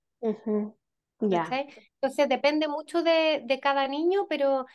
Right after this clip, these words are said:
Speaker 2: y, y requiere como de que sea como,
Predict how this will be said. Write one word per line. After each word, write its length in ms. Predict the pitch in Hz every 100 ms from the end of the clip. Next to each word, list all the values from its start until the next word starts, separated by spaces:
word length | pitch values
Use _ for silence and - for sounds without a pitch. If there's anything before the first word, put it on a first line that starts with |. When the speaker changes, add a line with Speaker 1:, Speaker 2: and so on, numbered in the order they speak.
| - _ _
Speaker 2:
y, 380 | 233 240 240 _
y 340 | 240 240 233 233
requiere 480 | 226 220 277 285 294
como 280 | 277 254 240
de 340 | 233 220 220
que 120 | 240
sea 340 | 214 269 269 262
como, 520 | 247 233 220 208 202